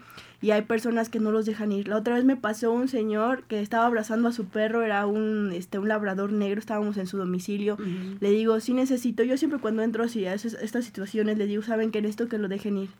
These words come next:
Speaker 1: que estén tranquilos y que se despidan ustedes bien".
Speaker 2: Bien.
Speaker 1: ¿Por qué? Porque luego yo estoy... Eh, anestesiándolo, no cae la anestesia, el perro se sigue moviendo, este, me puedo echar hasta diez frascos de anestesia
Speaker 2: No me
Speaker 1: y no, y no se
Speaker 2: digas.
Speaker 1: van.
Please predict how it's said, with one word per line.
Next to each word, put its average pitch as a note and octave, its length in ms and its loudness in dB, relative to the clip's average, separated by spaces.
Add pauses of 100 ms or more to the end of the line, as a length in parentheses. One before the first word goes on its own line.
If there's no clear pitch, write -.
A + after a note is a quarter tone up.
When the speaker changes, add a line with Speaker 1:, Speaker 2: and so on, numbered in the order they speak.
(120)
Speaker 1:
que G#3+ 80 0
estén A3 260 0
tranquilos A#3 600 -2
y A3+ 40 -8
que G#3 120 -8
se G3+ 100 -8
despidan G#3 480 -2
ustedes G3+ 400 -4
bien". F#3+ 180 -4
Speaker 2:
Bien. F3 240 -2 (360)
Speaker 1:
¿Por A#3 220 4
qué? C4 260 4 (320)
Porque A#3+ 340 4
luego C#4 280 6
yo D4+ 180 4
estoy... D#4 300 2
Eh, G#3 680 2
anestesiándolo, C4 1120 4
no A#3+ 520 4
cae B3 160 0
la A#3+ 80 0
anestesia, A#3+ 880 4
el A3 80 0
perro G#3+ 240 0
se G#3+ 100 -4
sigue G3+ 220 0
moviendo, A#3+ 920 2 (300)
este, G3+ 400 0
me A3 220 2
puedo A#3 200 4
echar A#3 260 0
hasta A3+ 260 0
diez A3 320 0
frascos A#3 360 2
de A3 60 2
anestesia G#3+ 680 4
Speaker 2:
No C#4+ 40 2
me A3+ 80 -4
Speaker 1:
y A3+ 160 4
no, A#3+ 140 6
y C4 160 4
no B3 200 6
se E4 120 0
Speaker 2:
digas. C#4+ 80 2
Speaker 1:
van. C4 340 4